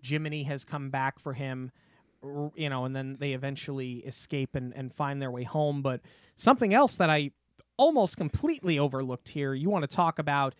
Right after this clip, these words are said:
uh, something that maybe dates the film a little bit, and I understand it, it lends itself to the story, is that you see children smoking. You see children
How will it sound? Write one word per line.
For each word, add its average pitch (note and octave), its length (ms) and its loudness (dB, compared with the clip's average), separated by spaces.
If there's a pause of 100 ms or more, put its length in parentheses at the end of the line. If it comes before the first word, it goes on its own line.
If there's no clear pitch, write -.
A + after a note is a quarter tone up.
(640)
uh, F3 540 -6
something G3 360 0
that F3+ 100 -2
maybe E3 220 2
dates F3 420 4
the D#3+ 80 2
film F#3+ 260 0
a E3 80 -4
little C#3 240 -4
bit, C3 240 -4 (1160)
and F#3+ 100 4
I G#3+ 120 8
understand G#3 640 0
it, E3 140 -4
it D#3+ 220 -6
lends F3 380 2
itself E3 480 0
to - 120 -8
the C#3+ 100 -2
story, C#3+ 720 -6 (880)
is D#3+ 220 2
that D3+ 320 6 (180)
you D3+ 440 0
see D#3+ 320 -4
children C#3 760 -4 (480)
smoking. F3+ 640 0 (520)
You D3 120 -8
see D3+ 180 -10
children D3+ 640 -4